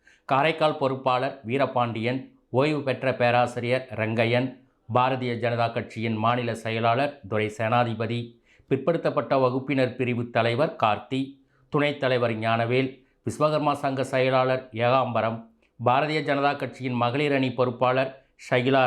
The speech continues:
ரமேஷ் மற்றும் பலர் கலந்து கொண்டு பலிதானமான பூர்ணசந்திரன் படத்திற்கு புஷ்பாஞ்சலி செய்தனர். நாகை மற்றும் காரைக்கால் மாவட்ட தலைவர் விஜயன் பலிதானமாகிய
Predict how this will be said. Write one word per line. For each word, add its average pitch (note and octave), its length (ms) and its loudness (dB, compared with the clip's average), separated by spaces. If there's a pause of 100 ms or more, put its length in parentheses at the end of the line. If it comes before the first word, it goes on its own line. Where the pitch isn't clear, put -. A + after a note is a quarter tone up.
ரமேஷ் A#2+ 340 -4 (380)
மற்றும் C3 360 0
பலர் B2 280 2 (120)
கலந்து A#2 340 0
கொண்டு A2+ 220 -2 (500)
பலிதானமான A#2+ 720 2 (380)
பூர்ணசந்திரன் A#2+ 840 0
படத்திற்கு A2 480 -4 (120)
புஷ்பாஞ்சலி A2+ 640 -2
செய்தனர். A2+ 400 -2 (580)
நாகை D3 280 0 (120)
மற்றும் A#2+ 380 -4
காரைக்கால் C#3 480 2
மாவட்ட B2 320 0 (140)
தலைவர் A#2+ 400 0 (180)
விஜயன் B2 380 0 (120)
பலிதானமாகிய C#3+ 1000 0